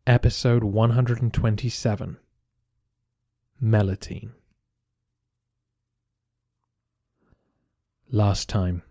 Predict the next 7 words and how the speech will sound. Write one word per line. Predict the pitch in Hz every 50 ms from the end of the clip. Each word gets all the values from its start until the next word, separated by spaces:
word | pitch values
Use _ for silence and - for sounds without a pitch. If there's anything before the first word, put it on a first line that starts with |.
| _ _ _ _ -
we | 113 110 113
followed | 110 - - 170 180 175 160 160 156 131
John | - - 131 123 123 120 113
Kourkouas, | - - - - 123 110 - - - - - 127 110 101 92 90 90 - - - - - - -
the | 135 117 120 120
empire's | 123 127 135 127 - - 120 117 113 110 104 -
commander-in-chief, | - - 120 113 110 107 107 110 104 101 98 95 92 95 - - - - - - - - -